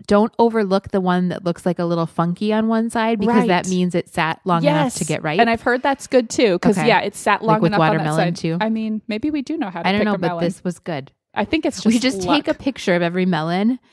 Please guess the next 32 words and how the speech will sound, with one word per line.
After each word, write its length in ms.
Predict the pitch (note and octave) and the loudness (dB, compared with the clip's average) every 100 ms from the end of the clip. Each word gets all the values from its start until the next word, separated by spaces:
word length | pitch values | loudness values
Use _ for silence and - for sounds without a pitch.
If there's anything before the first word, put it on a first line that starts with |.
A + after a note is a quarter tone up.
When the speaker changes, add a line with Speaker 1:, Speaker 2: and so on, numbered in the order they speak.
| - - | -10 0
Speaker 1:
and 100 | F#3 | 2
Speaker 2:
There 40 | |
Speaker 1:
when 80 | F#3+ | 4
Speaker 2:
you 40 | |
Speaker 1:
it's 100 | F#3 | 2
a 40 | F#3 | 0
Speaker 2:
go. 100 | E3 | 2
Speaker 1:
good 120 | F3+ | 2
one, 140 | G3 G#3 | 2 2
be 80 | |
like, 180 | G3 D#3+ | 2 0
"What 200 | F3 F3+ | -2 -2
did 160 | - F#3+ | -2 -4
that 180 | F3+ E3 | -4 -4
melon 340 | E3 E3 D#3 | -4 -4 -6
look 180 | D3+ - | -8 -10
like?" 140 | A3 - - | -12 -12 -8
Speaker 2:
Yes. 500 | B3 - - - - - | -6 -6 -8 -8 -10 -2
<laughs> 140 | F#4+ | 0
There 160 | - - | 6 6
you 80 | C#4 | 6
go. 420 | G4 - - C#4 - | 2 2 2 0 -2
Speaker 1:
<laughs> 80 | - | -2
If 120 | A3+ | 2
anyone 260 | C4 E4+ F4 | 2 2 2
has 140 | E4 | 0
a 40 | D#4 | -2
trick, 300 | - E3 - - | 0 0 -2 -4
let 140 | F3 | -2
us 140 | E3+ - | -2 -2
know. 180 | D#3 - - | -4 -4 -10
Speaker 2:
Okay. 240 | - G#3+ | -6 -8